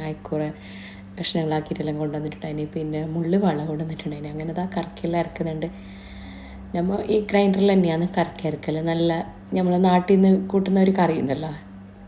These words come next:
അതേപോലത്തെ ടേസ്റ്റ് തന്നെ കിട്ടുമല്ലോ. മിക്സിയിലാണെങ്കിൽ അത്രയ്ക്ക് ടേസ്റ്റ് കിട്ടിയാലോ.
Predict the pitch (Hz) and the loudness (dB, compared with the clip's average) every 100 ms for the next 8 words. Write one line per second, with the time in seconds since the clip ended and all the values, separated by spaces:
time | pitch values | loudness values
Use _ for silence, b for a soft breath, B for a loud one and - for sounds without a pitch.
0 | - 196 190 190 190 180 160 151 156 - | -6 4 6 8 6 4 4 4 2 2
1 | 156 151 151 147 139 143 156 - 180 180 | 0 0 -2 -2 -2 -4 -6 -2 2 2
2 | 175 170 170 180 - B B B B B | 2 2 0 -2 -6 B B B B B
3 | B B B B - 196 - 226 220 196 | B B B B -2 -2 0 2 6 6
4 | 185 160 147 147 147 147 | 6 2 2 0 -2 -4